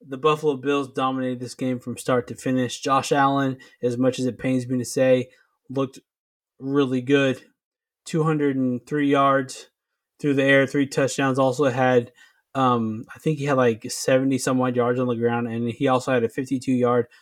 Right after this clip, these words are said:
uh, rushing T D. They just dominated. Dalton Kincaid and Sh-, uh, Knox, I believe their other tight end, both caught touchdown passes in, in the first half. I believe they're the first,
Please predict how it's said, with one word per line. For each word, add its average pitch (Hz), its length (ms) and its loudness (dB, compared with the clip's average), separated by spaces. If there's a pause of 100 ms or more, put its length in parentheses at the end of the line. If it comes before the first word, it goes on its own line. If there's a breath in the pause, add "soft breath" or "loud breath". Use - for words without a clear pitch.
(340 soft breath)
uh, 131 60 0
rushing 127 400 2
T 135 200 -2
D. 135 360 -2 (640)
They 147 140 -4
just 139 220 -2
dominated. 123 460 -2
Dalton 165 320 0
Kincaid 160 720 0 (380 soft breath)
and 143 480 -6
Sh-, - 160 -8 (120)
uh, 117 640 -4
Knox, 143 480 0
I 139 80 -2
believe 139 220 -4
their 131 120 -2
other 135 160 -4
tight 139 220 -8
end, 143 260 -6 (220 loud breath)
both 151 200 -4
caught 143 220 -4
touchdown 143 380 -2
passes 147 640 -2 (640)
in, 147 520 0
in 147 160 -2
the 135 80 0
first 139 280 -6
half. 147 220 -2
I 135 120 2
believe 131 240 -2
they're 135 180 0
the 127 140 0
first, 139 500 -6